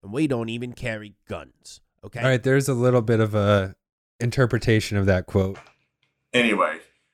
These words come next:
Speaker 3: whatever it was, Joe, he was right. The Lotus thieves were never caught, and ul-, ultimately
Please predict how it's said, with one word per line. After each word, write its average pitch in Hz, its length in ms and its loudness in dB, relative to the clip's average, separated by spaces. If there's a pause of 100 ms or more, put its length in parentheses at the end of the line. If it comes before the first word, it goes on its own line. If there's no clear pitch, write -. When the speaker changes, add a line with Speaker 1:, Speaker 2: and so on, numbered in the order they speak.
(200)
Speaker 3:
whatever 170 440 0
it 143 100 -8
was, 147 340 0
Joe, 120 300 2
he 151 140 -6
was 151 200 0
right. 139 420 2
The 123 100 -2
Lotus 180 400 2
thieves 165 320 -6
were 113 160 -2
never 170 380 0
caught, 151 340 2 (380)
and 127 160 -2
ul-, 202 460 0
ultimately 131 680 -2